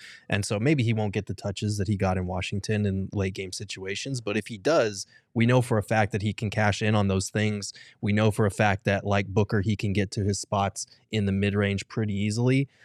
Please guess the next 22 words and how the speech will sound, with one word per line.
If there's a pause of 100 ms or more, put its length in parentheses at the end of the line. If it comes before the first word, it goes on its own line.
(180)
Uh,
the
one
thing
that
stood
out
to
me
when
I
was
writing
my
article
over
at
Go
P
H
N
X